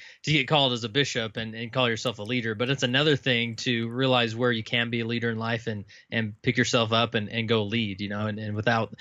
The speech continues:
an official, you know, mandate from above telling you. But obviously, there, there, whether, uh, you know, it's a, a human that did it, but nonetheless, it's a spiritual mandate. I'm sure you felt that y-, this is where you're gonna lead in the world.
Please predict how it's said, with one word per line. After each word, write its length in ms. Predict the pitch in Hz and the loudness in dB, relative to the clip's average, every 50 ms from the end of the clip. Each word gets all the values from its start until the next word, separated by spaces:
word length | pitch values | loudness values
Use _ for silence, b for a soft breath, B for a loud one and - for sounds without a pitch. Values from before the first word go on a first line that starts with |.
| B B B | B B B
an 80 | 127 123 | 0 0
official, 560 | 127 - 156 147 - - 147 127 120 113 B B B B | 2 4 4 4 6 6 6 6 4 4 B B B B
you 60 | - 131 | 0 0
know, 100 | 127 117 | 2 2
mandate 540 | 117 120 120 127 123 120 123 120 117 117 | 2 2 2 2 2 2 2 0 0 -2
from 180 | - - 123 113 | -4 -6 -6 -6
above 380 | 110 104 113 117 117 117 107 90 | -4 -4 -2 0 0 0 -2 -4
telling 280 | - 117 117 117 113 | -4 -4 -4 -4 -4
you. 100 | 110 110 | -4 -4
But 100 | 107 117 | -2 -2
obviously, 440 | 120 123 127 123 123 113 - 127 117 | 0 2 0 0 0 -2 -4 -2 0
there, 220 | 120 120 120 110 | 2 0 0 0
there, 260 | 113 113 117 120 120 123 - - B B B B B B B - | -2 0 0 0 0 0 -6 -12 B B B B B B B -8
whether, 560 | 139 135 135 131 135 123 127 127 120 120 117 | -4 0 2 2 2 4 4 4 6 6 4
uh, 240 | 113 110 110 107 107 - _ - | 4 2 0 0 -2 -6 _ -12
you 80 | - 127 | -8 -4
know, 160 | 120 117 110 | -2 0 0
it's 220 | 110 107 - - | 0 -2 -4 -6
a, 320 | - - - 107 101 98 - | -8 -6 -4 -4 -4 -4 -4
a 100 | - 98 | -4 -4
human 360 | - - 156 151 143 131 123 | 0 2 4 6 6 6 6
that 160 | 120 113 110 117 | 4 2 2 4
did 160 | 120 113 110 | 4 4 6
it, 180 | 120 120 113 | 4 2 2
but 160 | - 113 107 117 | 0 -2 0 0
nonetheless, 460 | 123 123 117 113 113 113 113 - - | 0 0 2 2 2 2 2 0 -2
it's 140 | 110 - 107 | -4 -4 -4
a 40 | |
spiritual 400 | - - - 123 123 120 - 123 | -6 0 2 2 2 4 2 2
mandate. 340 | 110 110 113 113 113 113 107 | 2 2 2 4 4 4 2
I'm 80 | 110 104 | 2 0
sure 200 | - - 120 110 | 2 2 2 2
you 120 | 107 107 | 2 0
felt 360 | - - 123 113 110 110 104 | 0 2 4 4 4 4 2
that 200 | - 107 104 98 | -2 -4 -4 -4
y-, 120 | 107 113 107 - | -6 -8 -6 -4
this 200 | 123 120 - 135 | -2 0 2 2
is 80 | 123 | 4
where 120 | 123 131 131 | 6 6 8
you're 140 | 131 127 | 6 6
gonna 220 | 123 127 123 117 113 | 6 4 4 4 4
lead 200 | 117 135 147 120 | 4 2 2 0
in 60 | 107 | -2
the 80 | 104 101 | -4 -4
world. 300 | 101 101 98 101 107 | -4 -4 -4 -6 -8